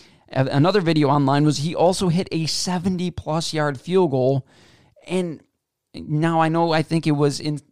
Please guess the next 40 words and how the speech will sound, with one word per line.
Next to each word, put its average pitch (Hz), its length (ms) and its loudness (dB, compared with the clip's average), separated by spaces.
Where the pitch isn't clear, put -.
I 151 80 -4
don't 170 120 -2
know 160 100 2
if, 151 80 -4
I 139 140 2
don't 160 100 0
remember 147 220 0
if 135 100 -6
it 139 40 0
was 143 100 -2
inside 143 400 0
or 131 100 2
outside, 135 400 2
but 135 100 -2
a 143 40 -2
seventy-yard 170 480 2
field 160 240 0
goal 139 140 0
is 139 140 -2
ridiculously 143 680 -2
far, 139 480 -2
nevertheless. 151 720 0
But 160 460 -2
one 175 220 0
of 226 80 0
the 185 80 2
big 151 200 0
things 160 560 0
for 170 540 0
Tyler 143 400 0
Bass 147 440 0
is 151 380 -4
that's 135 240 -4
very 160 240 2
concerning 151 400 0
to - 140 -4
me. 165 320 2
It 135 100 -2
didn't 196 220 -2
seem 196 280 -8